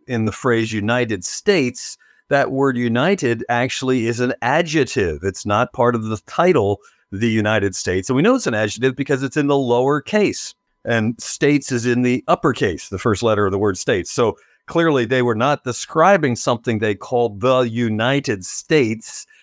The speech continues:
They were saying, "These states are united." And, uh, you know, the emphasis being there on the adjective rather than a, a new title. So I just thought it would be important to share that, uh, and people ought to take a look at the actual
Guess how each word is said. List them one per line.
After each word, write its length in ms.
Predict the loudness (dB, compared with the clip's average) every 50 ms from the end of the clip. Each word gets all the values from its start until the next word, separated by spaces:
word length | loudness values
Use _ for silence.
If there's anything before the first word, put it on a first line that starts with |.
| _ _ -4
They 140 | 0 0 2
were 140 | 2 2 0
saying, 500 | 0 0 0 2 2 2 0 0 -2 -2
"These 300 | 0 0 0 0 -2 -4
states 520 | -6 -4 -2 0 2 2 0 -2 -4 -4 0
are 200 | 2 4 4 4
united." 800 | 2 2 0 0 2 2 2 2 2 2 2 0 -2 -4 -4 -10 _ _ _ _ -6
And, 320 | -4 -4 -2 -2 -2 0 0
uh, 260 | 2 2 2 0 0
you 200 | 0 0 0 0
know, 180 | 2 2 0
the 180 | 0 0 0 0
emphasis 380 | 0 -2 -2 -2 -4 -4 -4 -2
being 240 | 0 0 0 2
there 180 | 2 2 2 2
on 140 | 2 2 0
the 80 | -2
adjective 600 | 0 0 0 0 0 -2 -4 -2 -2 -2 -2 -2 0
rather 280 | 0 0 0 0 -2
than 240 | -2 -2 -2 -2 -2 -6 -8 -4
a, 260 | -4 -4 -4 -2 -4
a 40 | -4
new 160 | -2 -2 -2
title. 280 | 0 2 2 2 2 0
So 160 | 0 0 2
I 80 | 2 2
just 280 | 0 -2 -4 -4 -6 _ _ _ _ _
thought 240 | 2 2 4 2 2
it 80 | 0 -2
would 100 | 0 0
be 140 | 0 0 0
important 360 | 0 2 2 0 0 0 -2
to 60 | -4
share 280 | -2 0 0 2 2 2
that, 300 | 2 2 0 -2 0 0
uh, 160 | 0 0 0 -2 _ _ _
and 140 | -4 0 2
people 280 | 2 2 2 2 2 2
ought 100 | 0 0
to 60 | 0
take 200 | 0 0 0 0
a 60 | 0
look 280 | 2 2 2 2 2 -2
at 100 | -2 0
the 140 | 0 0
actual 600 | 0 0 0 0 -2 -2 -2 0 2 2 0 -2